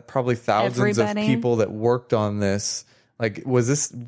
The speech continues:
Speaker 1: truly a decision where they said, "You know what? We don't need to address those characters." And I, I, my head goes there, a-, and I'm no longer in the movie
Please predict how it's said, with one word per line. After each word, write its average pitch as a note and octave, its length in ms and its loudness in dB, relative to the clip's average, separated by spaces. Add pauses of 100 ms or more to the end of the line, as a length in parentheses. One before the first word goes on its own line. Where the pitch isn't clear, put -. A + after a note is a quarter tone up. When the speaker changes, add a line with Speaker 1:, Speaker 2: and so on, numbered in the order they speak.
Speaker 1:
truly D#3 480 2
a G#2+ 80 2
decision B2 760 -2
where C#3+ 160 4
they A2+ 140 2
said, A#2+ 260 -4
"You C#3+ 80 -4
know F3+ 180 0
what? F#3+ 260 2
We F3+ 120 2
don't F#3+ 200 2
need D3+ 280 0
to A#2+ 100 0
address G#2+ 360 -2
those G#2 180 -8
characters." G2 520 -4 (320)
And C3 120 0
I, C#3+ 100 2
I, B2+ 260 0
my C3 160 0
head D3+ 340 0
goes A#2 340 0
there, A#2+ 460 2
a-, - 420 -8
and A#2 300 0
I'm A#2 220 -2
no B2 180 2
longer B2 600 2 (440)
in C3 240 2
the A2+ 80 2
movie G#2+ 640 0